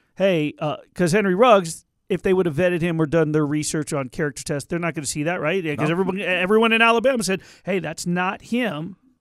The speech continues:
Speaker 1: That's, that's, that's not the Henry we know." But there was the Damon Arnette situation.
Speaker 2: Yeah. Also, b-, uh, again, previous administration. So
Speaker 1: Yes, exactly.
Speaker 2: um,
Speaker 1: Exactly.
Speaker 2: you know, it's a different level of, you know, comfortability and background testing that they're gonna do. And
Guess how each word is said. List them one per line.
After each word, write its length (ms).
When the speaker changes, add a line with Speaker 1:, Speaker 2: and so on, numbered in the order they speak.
Speaker 1:
That's, 200
that's, 400
that's 440
not 120
the 100
Henry 260
we 160
know." 300
But 380
there 120
was 220
the 100
Damon 280
Arnette 320
situation. 480
Speaker 2:
Yeah. 80
Also, 320
b-, 200
uh, 400
again, 280
previous 360
administration. 640
So 280
Speaker 1:
Yes, 320
exactly. 340
Speaker 2:
um, 220
Speaker 1:
Exactly. 240
Speaker 2:
you 80
know, 60
it's 100
a 60
different 420
level 400
of, 420
you 80
know, 140
comfortability 640
and 140
background 420
testing 320
that 140
they're 100
gonna 140
do. 260
And 140